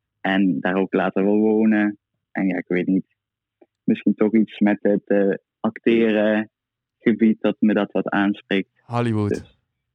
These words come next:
Speaker 1: ja, naar
Speaker 2: Cool.
Speaker 1: Los Angeles en zo. Ja.
Speaker 2: Cool. Maar, eh, wie ben jij?
Speaker 1: Ehm, ik ben Dien, Dien Gulekas. Ik ben zestien jaar. Ik kom uit Itteren,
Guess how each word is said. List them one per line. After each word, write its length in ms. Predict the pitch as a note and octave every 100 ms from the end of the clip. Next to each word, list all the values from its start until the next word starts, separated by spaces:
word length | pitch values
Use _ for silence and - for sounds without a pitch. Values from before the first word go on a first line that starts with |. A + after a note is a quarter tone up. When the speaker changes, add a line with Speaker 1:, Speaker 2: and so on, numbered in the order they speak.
| _ _ _ _ _
Speaker 1:
ja, 300 | - G#2 F2+ _
naar 200 | - G2+
Speaker 2:
Cool. 100 | G2
Speaker 1:
Los 140 | F#2+ -
Angeles 400 | F#2 F#2+ F#2+ F#2
en 100 | F#2
zo. 260 | F#2+ F2+ F2+ _ _
Ja. 160 | A2 G#2
Speaker 2:
Cool. 280 | - F3 - - _ _ _ - _ _ _ _ -
Maar, 220 | D#3 E3+
eh, 220 | E3+ E3 D#3 - _
wie 160 | - D3+
ben 180 | E3 B3
jij? 320 | A#3 C#3+ A2 - - _ _ _ _ _ _ _ _ _ _ _ - - _ _
Speaker 1:
Ehm, 360 | - C3+ C#3 C3
ik 140 | C#3
ben 140 | B2+ B2
Dien, 440 | A#2+ C3+ D#3 D3+
Dien 360 | - A2+ A2+ A2
Gulekas. 680 | C3 C3+ C#3 C#3 - - _ -
Ik 260 | G2+ G2+
ben 260 | - F#2 G2
zestien 400 | - F#2 - F#2+
jaar. 500 | G2 A2 B2 - - _ _ _ _ _ -
Ik 240 | G2+ - _ - - -
kom 240 | - G#2+ -
uit 340 | F#2+ G2 _
Itteren, 540 | - A#2+ B2 B2 B2